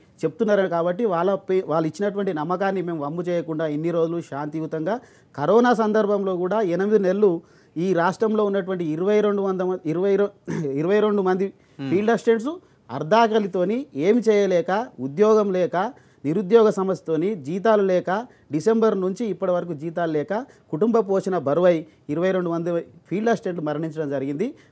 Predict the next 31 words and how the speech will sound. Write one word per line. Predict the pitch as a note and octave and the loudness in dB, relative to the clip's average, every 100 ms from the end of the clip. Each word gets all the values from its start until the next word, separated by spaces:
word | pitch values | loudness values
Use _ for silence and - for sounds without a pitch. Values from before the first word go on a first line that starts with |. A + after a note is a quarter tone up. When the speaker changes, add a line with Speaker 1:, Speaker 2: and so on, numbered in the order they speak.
| - | -4
Speaker 1:
వాళ్ళ | C#3 D#3+ | -2 -2
ఆత్మ | C#3 F3 - A#3 A3 | 0 0 0 0 0
శాంతించడానికైనా | - F3 G3+ A#3 A#3 G#3+ G3+ G3 F3+ | 0 -2 0 2 2 2 0 -2 -2
ప్రభుత్వం | D3+ D3 E3+ F3 F3+ | -4 -4 -6 -4 -6
ఇప్పటికైనా | D3+ D#3+ D#3 D#3 C3+ | -4 -6 -4 -4 -4
ఆలోచించి | C#3 D3 C#3+ C#3+ C#4+ - _ _ | -6 -6 -8 -6 -8 -10 _ _
తిరిగి | F#3 A#3 | 0 2
మా | A3+ F#3+ | 2 2
యొక్క | F#3+ F#3 | 2 0
ఉద్యోగాలు | D#3 D3+ F#3+ F#3 F3 | -2 0 2 4 2
మాకు | D#3 D#3 D3 C#3 C3+ _ _ | 0 -2 -2 -4 -6 _ _
మళ్ళీ | A#2+ D#3 A3+ | -4 2 4
అప్పచెప్పి | G3 F#3 F3+ D#3+ D#3 D3 - - | 4 2 0 0 -4 -6 -10 -8
మాకు | C#3 C#3+ | -6 -4
మంచి | C3+ F3 A3 | -4 -2 2
భవిష్యత్తుని | G#3+ F#3+ F#3 F3 | 2 2 -2 -6
ఇస్తారని | - E3 E3 | -4 -4 -4
మేము | E3 | -6
కోరుకుంటున్నాం. | C#3+ C#3+ D#3 E3 D#3+ F#3+ C#4 _ _ | -4 -4 -4 -4 -4 -4 -4 _ _
ఇంకో | E3+ G3+ | 0 8
విషయం | B3 A#3 A3+ A3 | 8 8 4 4
ఏంటంటే | G#3+ G#3+ G3 | 2 0 -2
సార్, | G3 B3+ - _ _ | -2 -6 -10 _ _
ఈ | E3+ G#3 | -4 -2
ఫీల్డ్ | G#3 G3 A#3 | 0 0 4
అసిస్టెంట్ | B3+ B3 A3+ | 4 4 4
వ్యవస్థ | A3 G3+ G3+ | 4 0 0
కేవలం | G3+ G3 G#3+ A3 | 0 2 0 2
తెలంగాణ | F3 G3+ A3+ A3+ | 0 2 2 2
రాష్ట్రంలోనే | A3 G3+ G#3+ G#3 G#3 | 2 0 -4 -2 -2
కాదు, | F#3 F3 D3 | 0 0 0